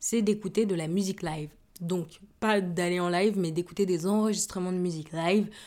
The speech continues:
Euh, j'en ai déjà parlé des émissions comme Tiny Desk, euh, euh, Grunt,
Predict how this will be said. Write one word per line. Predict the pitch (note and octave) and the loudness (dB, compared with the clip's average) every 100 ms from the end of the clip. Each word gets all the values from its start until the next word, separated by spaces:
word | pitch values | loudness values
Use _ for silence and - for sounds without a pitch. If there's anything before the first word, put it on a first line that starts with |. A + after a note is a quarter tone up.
| - - | -20 -12
Euh, | D3+ D#3 | -8 -6
j'en | D3+ E3 | -6 -6
ai | D#3+ | -6
déjà | D#3+ G3 | -2 -2
parlé | G#3 F#3+ F#3 | 0 2 2
des | F#3 F3 D#3+ | 2 0 -2
émissions | E3+ D3+ F3+ F#3 | -4 -4 -4 -6
comme | F3 D#3+ D#3+ | -4 -6 -4
Tiny | E3+ F#3 G#3+ | 0 4 4
Desk, | F3+ F3+ F#3 - E3+ | 2 0 0 -2 -4
euh, | D#3+ D#3 D#3 - - _ D#3+ | -2 -4 -6 -20 -20 _ -10
euh, | D#3+ D#3 D3+ | -6 -6 -6
Grunt, | D#3 F3+ F3 F#3+ F#3+ | -4 -4 2 2 2